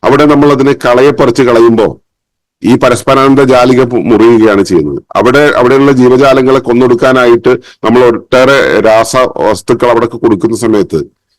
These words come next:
ഈ ജാലിക മുറിയുകയാണ് ചെയ്യുന്നത്. അത് സസ്റ്റൈനബിലിറ്റിയെ സപ്പോർട്ട് ചെയ്യുന്നതല്ല എന്ന് നമ്മൾ മനസ്സിലാക്കുമ്പോൾ മാത്രമാണ് നമുക്ക് ഇത്തരം ഒരു സമൂഹത്തെ, ഇത്തരം ഒരു ജീവിത വ്യവസ്ഥയെ ചിട്ടപ്പെടുത്താൻ കഴിയുക.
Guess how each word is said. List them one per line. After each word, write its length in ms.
ഈ 120
ജാലിക 460
മുറിയുകയാണ് 480
ചെയ്യുന്നത്. 460
അത് 160
സസ്റ്റൈനബിലിറ്റിയെ 920
സപ്പോർട്ട് 460
ചെയ്യുന്നതല്ല 680
എന്ന് 220
നമ്മൾ 180
മനസ്സിലാക്കുമ്പോൾ 640
മാത്രമാണ് 680
നമുക്ക് 240
ഇത്തരം 360
ഒരു 140
സമൂഹത്തെ, 720
ഇത്തരം 280
ഒരു 80
ജീവിത 260
വ്യവസ്ഥയെ 320
ചിട്ടപ്പെടുത്താൻ 640
കഴിയുക. 380